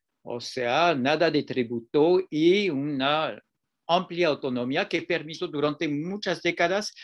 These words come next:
a, eh, la aristocracia tlaxcalteca mantenerse en el poder, como en la época prehispánica, y sobre todo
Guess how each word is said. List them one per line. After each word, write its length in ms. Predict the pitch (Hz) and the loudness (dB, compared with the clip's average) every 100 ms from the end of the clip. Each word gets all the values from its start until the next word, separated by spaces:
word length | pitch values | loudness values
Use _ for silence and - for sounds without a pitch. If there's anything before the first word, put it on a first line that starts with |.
| - - | -20 -2
a, 320 | 202 202 175 - - | 0 2 0 -8 -6
eh, 240 | 139 135 - _ | -4 -6 -10 _
la 180 | 147 160 | 4 4
aristocracia 600 | 170 165 170 160 147 151 | 4 2 0 0 0 -2
tlaxcalteca 760 | 175 - 165 131 139 117 165 | -4 -4 -4 -2 -4 -2 -2
mantenerse 880 | 156 151 180 180 156 131 117 - 131 | 0 0 0 0 -2 -2 -6 -10 -8
en 140 | 143 127 | -4 -4
el 140 | 110 | -4
poder, 580 | - 127 180 190 240 254 | -4 0 2 2 0 -2
como 180 | 135 120 | -6 -4
en 60 | |
la 60 | 110 | -4
época 260 | 110 110 107 | -6 -8 -6
prehispánica, 720 | 120 117 170 185 185 208 - | -8 -4 -4 -4 -2 -2 -2
y 120 | 175 | -6
sobre 300 | 147 147 123 - | -2 -2 -2 -4
todo 280 | 185 180 | -8 -8